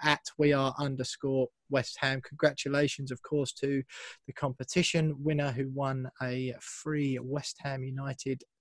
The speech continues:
shirt for this season. There will be more giveaways, so like I say, do head over to our Twitter at We Are underscore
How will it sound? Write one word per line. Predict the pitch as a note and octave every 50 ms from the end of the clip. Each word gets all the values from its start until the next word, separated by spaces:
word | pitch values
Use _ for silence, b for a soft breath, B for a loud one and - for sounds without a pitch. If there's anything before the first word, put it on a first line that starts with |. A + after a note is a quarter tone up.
| _ -
shirt | - - - - - D3+ D3 D3 C#3 - - - -
for | - C#3 C#3 C#3 C#3 C3+ C3 B B B B B B B -
this | E3 E3 D3+ - - - - -
season. | - - - - - - F3 F#3 F#3+ F#3 E3+ E3 F3+ F#3 F3 E3+ D#3+
There | D3+ D3+ D#3
will | D3 D#3+ F3 F3+ E3
be | D#3 D3+ C#3+
more | C#3+ D3 C#3+ C#3
giveaways, | C3 C#3 C#3 C3 C3 B2+ C3 B2+ C3 B2+
so | - - C3 B2+ B2+ B2+ B2 B2
like | C3 B2+ - -
I | A#2+
say, | - - A#2 A2 G#2+ -
do | C3+ C3+ A#2+
head | G#2+ B2+ A#2+
over | A#2+ A#2+ A#2+ A2+ - -
to | A#2+
our | A#2 A2
Twitter | - - A#2+ A2+ - A#2+ A2
at | C3 C#3 C3+ -
We | D3 D3+ D3
Are | C3+ B2+ B2 B2
underscore | B2 B2 A#2 - - - C3+ B2+ B2+ B2